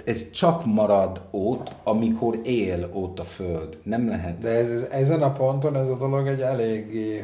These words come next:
Speaker 2: komoly vitává alakulhat, mert a pénz emberek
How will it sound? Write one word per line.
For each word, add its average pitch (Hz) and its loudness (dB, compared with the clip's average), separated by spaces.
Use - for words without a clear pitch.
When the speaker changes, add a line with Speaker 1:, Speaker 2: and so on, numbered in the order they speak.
Speaker 2:
komoly 110 -4
vitává 92 -6
alakulhat, 98 -10
mert 101 -4
a - -14
pénz 104 0
emberek 110 -2